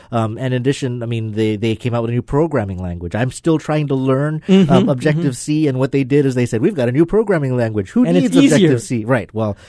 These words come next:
Speaker 2: So are
Speaker 1: right.
Speaker 2: you gonna
Speaker 1: <laughs>
Speaker 2: learn Swift?
Speaker 1: I'm going to learn Objective-C until Swift is officially out, and then I might change gears. But I thought that was big news for nerds.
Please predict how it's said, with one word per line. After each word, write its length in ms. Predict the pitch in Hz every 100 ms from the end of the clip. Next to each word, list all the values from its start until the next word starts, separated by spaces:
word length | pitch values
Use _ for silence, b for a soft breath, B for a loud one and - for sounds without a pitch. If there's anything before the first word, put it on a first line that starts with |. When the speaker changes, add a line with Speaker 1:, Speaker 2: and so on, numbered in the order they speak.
| -
Speaker 2:
So 160 | 175 185
are 40 |
Speaker 1:
right. 140 | 185
Speaker 2:
you 60 | 208
gonna 320 | 220 208 180 - -
Speaker 1:
<laughs> 160 | -
Speaker 2:
learn 500 | 147 175 208 220 190
Swift? 480 | - 160 202 359 B B B -
Speaker 1:
I'm 120 | 147
going 160 | 160
to 80 | 170
learn 160 | 160 160
Objective-C 500 | 151 151 135 - 143
until 240 | 131 131
Swift 300 | - 143 131
is 100 | 120
officially 480 | 120 131 - 131 104
out, 220 | 107 104
and 100 | 104
then 140 | 107 110
I 100 | 107
might 240 | 107 110
change 400 | - 110 107 104
gears. 300 | 101 101 113
But 120 | 123
I 60 | 120
thought 200 | 135 120
that 120 | 120
was 140 | 127
big 200 | 113 123
news 220 | 120 127 -
for 160 | 123
nerds. 320 | 120 113 120